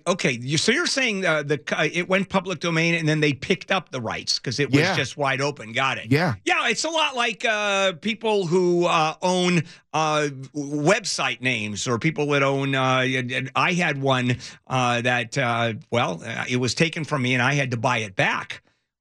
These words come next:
Speaker 1: Uh, one of, uh, my names, uh, that I used, uh, on the website. So,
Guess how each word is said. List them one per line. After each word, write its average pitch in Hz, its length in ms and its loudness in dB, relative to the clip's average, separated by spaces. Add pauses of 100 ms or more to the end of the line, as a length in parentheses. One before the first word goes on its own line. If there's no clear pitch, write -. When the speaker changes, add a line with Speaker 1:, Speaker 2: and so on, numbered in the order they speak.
Speaker 1:
Uh, 113 460 -2 (200)
one 127 280 2
of, 123 180 -2
uh, 117 480 0
my 170 240 2
names, 104 540 -2 (260)
uh, 139 120 -6
that 127 160 2
I 123 80 2
used, 120 420 0
uh, 104 280 0
on 120 120 -2
the 113 80 0
website. 107 540 0
So, 131 300 0